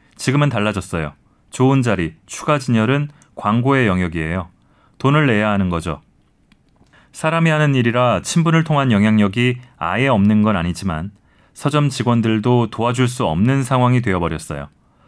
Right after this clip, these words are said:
예전에 비해 확실히 영업력으로 진열을 늘리는 건 쉽지 않아요.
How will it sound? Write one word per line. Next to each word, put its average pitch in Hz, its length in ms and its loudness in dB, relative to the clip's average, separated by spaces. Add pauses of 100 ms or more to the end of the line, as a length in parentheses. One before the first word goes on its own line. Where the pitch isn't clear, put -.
(380)
예전에 143 360 0
비해 135 340 4
확실히 147 500 0
영업력으로 123 640 2
진열을 107 420 2
늘리는 87 380 0
건 120 220 0
쉽지 - 320 -6
않아요. 82 340 -4